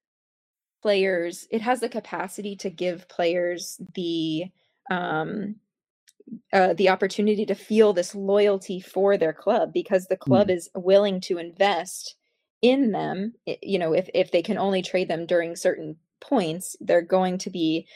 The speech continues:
Speaker 1: developing them and investing in, in these certain individuals,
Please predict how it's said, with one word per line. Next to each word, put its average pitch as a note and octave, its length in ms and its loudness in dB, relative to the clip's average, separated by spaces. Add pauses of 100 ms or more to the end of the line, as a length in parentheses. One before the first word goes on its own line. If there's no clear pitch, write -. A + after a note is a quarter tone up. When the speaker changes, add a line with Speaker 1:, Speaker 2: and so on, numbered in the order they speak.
(140)
Speaker 1:
developing F3+ 600 4
them F3+ 200 -4
and E3+ 120 -4
investing F3+ 600 -2
in, F3 340 -6
in F#3 160 -4
these F#3 220 -2
certain E3+ 240 0
individuals, E3 800 2